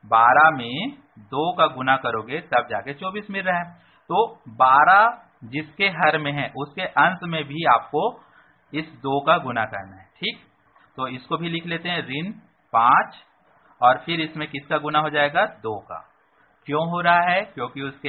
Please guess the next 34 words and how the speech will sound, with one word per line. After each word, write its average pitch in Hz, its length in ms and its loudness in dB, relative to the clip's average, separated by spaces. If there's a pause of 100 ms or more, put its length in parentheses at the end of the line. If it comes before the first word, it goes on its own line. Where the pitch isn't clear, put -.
(160)
हर 135 300 4
में 165 320 -6
दो 110 140 -8
का 123 160 -2
गुना 175 240 -6
हो 101 140 -8
रहा 90 120 -14
है, - 60 -20 (380)
ठीक 190 180 -8
है। 185 100 -4 (180)
यहाँ 113 140 -2
तक 143 180 -6
तो 156 80 -12
clear 170 280 -6
हो 190 100 -4
गया, 180 180 -4 (440)
है 170 120 2
ना। 190 120 2 (320)
फिर 190 140 -6
क्या 196 180 2
करेंगे, 160 380 -2 (200)
इस 139 200 -14
ऋण 143 200 -6
को 160 140 -6
लिखेंगे, 165 460 -8 (800)
और 147 240 6
देखो 147 420 -4
इसके 151 300 -6
बटे 180 260 0
में 180 140 -8
पहले 139 340 -4
से 170 140 -14
चौबीस 180 440 -8
है, 175 100 -6